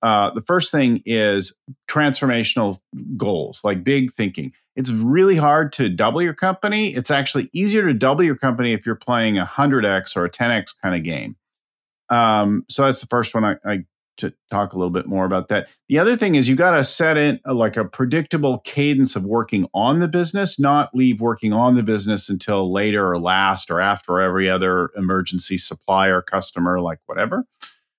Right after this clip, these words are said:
uh, which is the more common thing and, and something I have done sometimes,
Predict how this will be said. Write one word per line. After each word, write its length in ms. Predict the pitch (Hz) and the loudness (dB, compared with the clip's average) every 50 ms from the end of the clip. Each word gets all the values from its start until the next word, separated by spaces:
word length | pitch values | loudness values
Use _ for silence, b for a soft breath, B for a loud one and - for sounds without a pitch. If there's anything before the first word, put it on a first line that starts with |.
| _ _ - | _ _ -4
uh, 300 | - 110 107 104 101 101 | 0 2 2 4 2 2
which 260 | 90 - 113 110 - | 0 -2 -4 -2 0
is 200 | 123 117 107 95 | 0 0 0 0
the 120 | 98 110 110 | 2 2 4
more 260 | 107 113 123 135 143 | 4 4 4 4 2
common 400 | 139 - 143 127 127 127 120 110 | 0 0 0 2 4 4 2 2
thing 320 | - - 120 120 127 139 | 0 0 2 2 4 4
and, 260 | 143 120 98 101 98 - - | 4 4 2 2 0 -2 -2
and 300 | 110 107 107 104 101 95 | -2 0 2 2 0 0
something 340 | - - 117 - - 113 107 | -2 -4 -4 -2 -2 -2 0
I 280 | 104 104 107 107 101 | 0 0 0 0 -2
have 200 | - 104 104 98 | -4 -6 -6 -4
done 300 | 95 101 101 110 131 151 | -2 -2 0 0 0 0
sometimes, 640 | 143 - 110 98 - 107 117 151 208 226 220 - | -2 -4 -8 -8 -6 -4 -4 -2 -4 -4 -6 -10